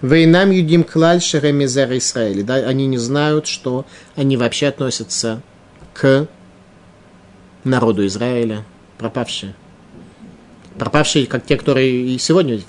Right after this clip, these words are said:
физически не знают, что они евреи, потому что они не очень принимают во внимание, что их пра-пра-прабабушка была еврейка. Или даже те, которые прекрасно знают, что они евреи, но на этом их знание заканчивается, они совершенно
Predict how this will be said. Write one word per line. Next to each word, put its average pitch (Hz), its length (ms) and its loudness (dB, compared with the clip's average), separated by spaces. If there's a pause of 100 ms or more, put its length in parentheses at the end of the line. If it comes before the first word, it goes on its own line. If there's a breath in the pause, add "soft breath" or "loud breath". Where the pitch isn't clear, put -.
физически 120 460 -6
не 110 80 -2
знают, 113 180 -2
что - 160 -6
они 113 120 0
евреи, 143 200 4
потому 101 260 -6
что 95 460 -6
они 104 460 -6 (320 loud breath)
не 135 120 2
очень 131 220 0
принимают 131 380 0
во 120 40 -6
внимание, 147 440 2
что - 160 -4
их 113 100 0
пра-пра-прабабушка 120 1080 -2
была 110 420 -2
еврейка. 104 680 -4 (420 loud breath)
Или 165 260 4
даже 165 320 4
те, 202 320 4
которые 143 720 4
прекрасно 139 480 -4
знают, 127 240 -2
что - 160 -6
они 127 160 -2
евреи, 170 360 2
но 127 360 -2
на 131 220 0
этом 139 220 -2
их 127 100 -2
знание 131 280 -2
заканчивается, 131 680 -4
они 107 120 -2
совершенно 127 600 -2